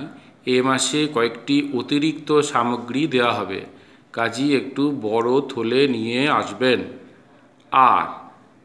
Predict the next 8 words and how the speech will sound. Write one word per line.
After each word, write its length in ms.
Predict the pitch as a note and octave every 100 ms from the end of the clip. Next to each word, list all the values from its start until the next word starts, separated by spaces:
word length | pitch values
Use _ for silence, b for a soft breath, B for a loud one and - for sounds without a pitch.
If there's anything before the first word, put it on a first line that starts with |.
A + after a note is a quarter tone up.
| -
যে 120 | B2 B2
সমস্ত 540 | C#3+ C#3 C#3+ C#3 - C#3+ C#3+
ছাত্রছাত্রী 880 | C#3+ A2+ - B2+ B2+ C#3 C3+ - A2+ G2+ -
সিক্স 360 | - C#3 D#3+ - -
থেকে 320 | D3 - C#3+ C#3+ C#3 C#3
এইটের 440 | B2+ C3 C3+ D3 C#3
ছাত্রছাত্রী 840 | C#3+ C3+ C3 B2+ B2+ A2+ - G#2 G#2 - B B B B _
যারা 440 | A2+ A#2+ B2 C3+